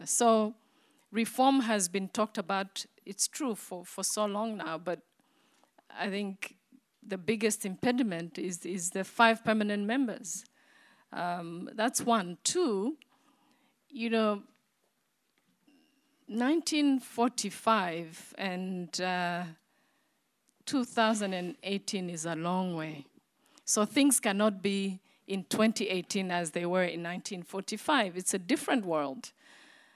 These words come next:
Um, so if for nothing else, let's put aside Africa, um, and lack of representation, which is really a shame. We live in a different world. We cannot be represented by,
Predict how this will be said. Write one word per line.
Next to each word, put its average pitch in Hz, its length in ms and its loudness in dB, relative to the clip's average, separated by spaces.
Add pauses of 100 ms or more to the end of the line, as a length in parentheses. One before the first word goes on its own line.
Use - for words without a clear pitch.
(220)
Um, 175 580 -2
so 247 320 6
if 262 140 0
for 269 160 -2
nothing 294 400 2
else, 190 260 0
let's 277 240 0
put 269 220 -6
aside 220 420 2
Africa, 175 640 -6 (640)
um, 185 320 -2
and 185 260 -2
lack 202 240 0
of 175 240 -4
representation, 170 920 -4
which 170 260 -10
is 165 300 -8
really 180 180 -6
a 165 100 -6
shame. 180 480 -2 (1040)
We 269 200 -2
live 302 280 -4
in 359 100 2
a 254 60 6
different 214 440 0
world. 190 440 2
We 220 160 -2
cannot 254 440 0
be 233 220 4
represented 208 840 0
by, 180 420 -2